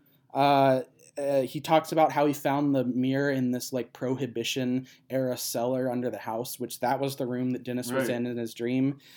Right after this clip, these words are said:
Speaker 1: Uh, and then Dennis is like, "Prohibition, what's that?" And then the brother goes into this weird long, like, tangent about explaining what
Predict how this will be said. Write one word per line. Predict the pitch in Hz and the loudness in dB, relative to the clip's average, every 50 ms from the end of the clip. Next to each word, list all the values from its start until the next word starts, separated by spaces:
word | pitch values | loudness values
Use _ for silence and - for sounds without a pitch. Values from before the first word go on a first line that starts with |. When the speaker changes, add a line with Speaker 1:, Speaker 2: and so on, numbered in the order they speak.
| - - _ _ _ | -20 -20 _ _ _
Speaker 1:
Uh, | - 131 135 135 131 127 - | -2 2 4 4 4 4 4
and | 127 127 127 | 2 4 4
then | 131 139 143 139 139 139 | 4 4 4 4 2 2
Dennis | 127 120 139 139 143 135 - | 2 2 0 0 0 -2 -4
is | 139 127 120 | -4 -2 -2
like, | 135 120 - - | -2 -2 -4 -4
"Prohibition, | - 151 165 175 165 135 156 170 170 - - 143 131 131 | 0 2 4 4 4 4 2 0 0 0 0 0 0 0
what's | 139 139 139 - | 0 -2 -4 -4
that?" | - 139 151 156 147 127 120 - | -2 2 4 4 4 4 2 -2
And | - 123 123 127 | -4 -6 -4 -2
then | 135 135 | 0 0
the | 135 127 | 0 0
brother | 120 135 131 135 147 139 | 2 0 2 2 2 2
goes | 143 143 131 135 | 2 2 0 2
into | 143 135 143 | 2 2 2
this | 135 139 135 135 - | 2 0 -2 -2 -2
weird | 135 123 123 135 143 139 127 | -2 -2 0 0 0 0 0
long, | 123 120 123 135 135 131 127 | 0 2 2 2 2 2 0
like, | 127 123 120 - | 0 -2 -4 -6
tangent | - - 120 123 127 131 139 139 139 135 135 - - - - - | -8 -6 -2 0 0 2 2 2 2 0 -2 -6 -16 -16 -12 -2
about | 120 135 139 135 | 2 2 4 4
explaining | 131 127 - - - - 127 127 127 139 139 139 | 2 0 -2 -4 -2 -2 -2 0 2 2 2 2
what | 139 135 131 - | 2 0 0 -4